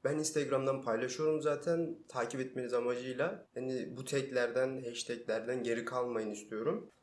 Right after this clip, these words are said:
Bu yüzden Instagram'da bizi takip etmeyi unutmayın. Oradan anlık olarak ulaşabilirsiniz bu bilgilere. Şimdi bunun yanında evet olumsuz bir konu var. Onu da söylemeden geçmeyelim. Bu olumsuz konu vaka sayılarındaki son zamanlarda artış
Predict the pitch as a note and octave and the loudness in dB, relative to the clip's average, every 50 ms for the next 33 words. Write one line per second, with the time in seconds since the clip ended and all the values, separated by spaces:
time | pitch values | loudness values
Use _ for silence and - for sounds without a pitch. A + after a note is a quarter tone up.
0 | _ _ - D3+ E3+ D#3 E3 E3+ G3 G3+ F#3 F3+ F3+ E3+ D#3+ D#3 C#3+ D3 C#3+ D#3 | _ _ -4 -2 0 2 2 4 4 4 4 2 2 0 0 2 2 2 2 2
1 | F3 F3+ F3 F3 - - D3+ C3 B2+ - D3 B2+ - E3 E3 D3+ D3 E3 - - | 0 0 -2 -4 -4 -4 -2 -2 -2 -2 -4 -4 0 2 2 2 2 2 0 2
2 | C#3 D3+ D#3 - - C#3 C#3 D#3+ D3+ D3+ D#3+ D#3 D#3 B2+ B2+ C3+ D3+ D#3 - - | 2 2 2 4 2 2 2 4 2 2 2 2 2 2 2 2 2 0 0 0
3 | C#3 C3 C3 C3 C#3 E3 E3+ E3+ - - - - - C3 B2+ C3+ B2 - D3 C#3+ | 2 4 4 6 4 4 0 -4 -8 -14 -14 -14 -10 -2 0 0 0 0 0 0
4 | D3 D3+ C#3+ C#3 - B2+ A#2+ A2+ A#2+ A2+ A2+ A2 G#2 G#2+ G#2 A2 A2+ C3+ E3+ - | 0 -2 -2 -2 -2 -2 -2 -2 -4 -4 -6 -6 -6 -4 -2 -2 0 0 -2 -2
5 | - - - - - - - - - - - F3+ F3+ F3 F3 D#3 C3 B2 C#3+ F3+ | -4 -8 -8 -4 0 2 2 2 4 2 2 0 2 2 2 0 2 2 2 4
6 | F#3+ F#3 F3 - F3+ E3 E3 - D3+ D#3 B2 A2 - - C#3+ C3+ B2+ B2+ - D3 | 6 6 6 6 6 6 6 6 6 6 6 4 4 2 2 2 2 0 -2 -4
7 | C#3+ C3+ C#3 C#3 - C#3 C3+ C3 A#2 A2+ B2+ C#3 - - - C3+ C3 B2+ A#2+ C3 | -4 -4 -4 -4 -2 0 0 2 4 2 2 2 0 0 0 2 2 2 2 0
8 | B2+ C3 C3+ C3 A#2+ G#2+ G#2 G#2 A#2+ B2 C#3 C#3+ B2+ - - B2 A2+ A#2 B2+ A#2 | 0 0 -2 -2 -2 -2 -4 -4 -2 -2 -2 -2 -2 -4 -6 -6 -4 -4 -4 -4
9 | - - - G#2+ G#2+ A2 - C3+ D#3 E3+ E3 - C#3 - - C3+ B2+ B2+ B2+ B2 | -4 -6 -6 -8 -8 -6 -8 -8 -8 -8 -8 -8 -6 -2 0 0 0 0 0 -2
10 | B2 - D#3+ D#3 D#3+ - - B2 B2 D3 D#3 C#3 B2 A#2+ A#2 - C#3+ C#3+ C#3 - | -4 -6 -8 -8 -8 -6 -4 -2 0 0 2 4 2 2 2 2 0 0 0 2
11 | C3 A#2+ A#2+ A#2+ A#2 A#2 A#2 A#2 A#2+ A#2 - D3+ - - C#3+ C#3+ C3 B2 A#2+ A2+ | 2 2 2 2 2 2 0 -2 -4 -6 -6 -8 -4 0 0 2 2 4 4 4
12 | A2 A2 A2 A2 A2+ A2+ A2+ A#2 B2+ D3+ E3+ F#3 F3 - - - _ _ - A#2 | 2 2 0 -2 -2 -4 -2 -2 0 0 0 -2 -4 -8 -12 -20 _ _ -8 -6
13 | A#2+ B2 - - - A#2 - - - - - | -6 -6 -8 -10 -10 -10 -10 -10 -12 -14 -18